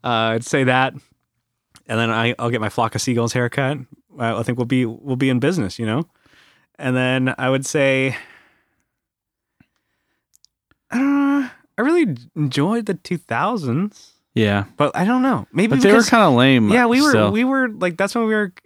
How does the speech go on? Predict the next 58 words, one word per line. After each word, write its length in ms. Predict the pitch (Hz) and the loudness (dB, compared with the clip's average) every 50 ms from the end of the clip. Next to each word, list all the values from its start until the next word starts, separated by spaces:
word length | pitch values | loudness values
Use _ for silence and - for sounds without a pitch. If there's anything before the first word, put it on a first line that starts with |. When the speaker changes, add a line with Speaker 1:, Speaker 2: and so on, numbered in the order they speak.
| - | -8
Speaker 1:
we 160 | - 151 185 214 | -4 -4 -2 -2
were 100 | 233 220 | -4 -4
coming 320 | - - 208 196 185 165 | -4 -4 -2 -2 0 0
up 180 | 175 185 - 165 | -2 -2 -2 -2
and 80 | 151 | -2
we 80 | 147 151 | -2 -2
experienced 480 | 147 - - - 160 170 165 160 - | -4 -6 -8 -6 -4 -2 -2 -2 -2
that 120 | 160 147 - | -4 -4 -2
the 80 | - | 0
Speaker 2:
High 40 | 110 135 | 0 2
Speaker 1:
most. 220 | 156 135 123 - | 2 0 0 0
Speaker 2:
school, 500 | - 113 113 110 110 110 110 107 110 110 | 2 2 4 4 4 4 4 2 2 0
Speaker 1:
So 100 | 104 - | 2 2
I 120 | 160 214 | 2 2
would 120 | 240 262 - | 2 0 0
say 140 | - 185 - | 0 -2 -2
kill 240 | - - 110 101 | -2 -4 -4 -4
it. 140 | 98 - - | -4 -2 0
Speaker 2:
middle 240 | 113 120 123 131 131 | 2 4 6 4 4
school, 260 | 120 - - - 120 | 2 0 0 2 2
Speaker 1:
High 80 | 117 117 | 4 4
school 140 | 110 117 110 | 4 2 2
Speaker 2:
high 60 | 113 | 2
Speaker 1:
sucked. 280 | 110 - - 131 123 | 2 2 2 2 4
Speaker 2:
school. 100 | 120 117 | 2 2
Speaker 1:
High 160 | 110 131 151 165 | 2 0 -2 -2
school 220 | - - - 123 | -2 -4 -6 -6
sucked. 340 | - - - 92 92 92 - | -6 -6 -8 -8 -10 -8 -6
Actually, 240 | 127 120 - - 113 | -6 -4 -2 -2 -4
I 40 | 104 | -4
take 160 | - 110 95 | -4 -6 -6
that 80 | 107 92 | -6 -6
back. 180 | 98 92 87 - | -6 -8 -6 -6
Yeah, 140 | 123 110 | -6 -6
kill 200 | 98 - - 143 | -4 -4 -2 -2
the 120 | 135 131 117 | 0 -2 -2
two 140 | - - 113 | -4 -6 -6
thousands. 400 | - 101 98 101 92 101 101 - - - - _ - | -4 -4 -4 -4 -6 -8 -10 -12 -16 -20 -20 _ -6
And 240 | 135 123 117 110 - | -4 -4 -4 -4 -6
I 80 | 123 120 | -4 -4
would, 180 | 117 113 104 - - _ _ _ _ _ _ - | -4 -4 -6 -8 -14 _ _ _ _ _ _ -16
I 100 | 123 143 | -14 -8
guess, 200 | - 175 156 - | -8 -6 -6 -6
marry 260 | 98 98 107 131 165 180 | -6 -4 -4 -4 -4 -6
the 100 | 196 190 | -6 -8
nineties. 500 | 196 202 202 202 202 214 220 220 - - | -8 -6 -6 -6 -8 -8 -10 -12 -12 -6
Speaker 2:
Yeah, 120 | - 151 123 | -2 -2 0
'cause 120 | 113 190 | 2 2
Speaker 1:
Well, 80 | 226 269 | 4 4
that's 100 | 285 240 | 4 4
Speaker 2:
tho-, 60 | - | 4
Speaker 1:
when 60 | 247 | 4
all 60 | 240 - | 4 4
the 40 | - | 4
Speaker 2:
those 100 | 185 180 | 4 2
Speaker 1:
best 180 | 190 175 - | 0 0 0
cartoons 400 | - 185 175 - 180 208 254 254 226 | 0 0 0 0 0 0 0 0 0
were. 200 | 196 214 254 | 0 -2 -4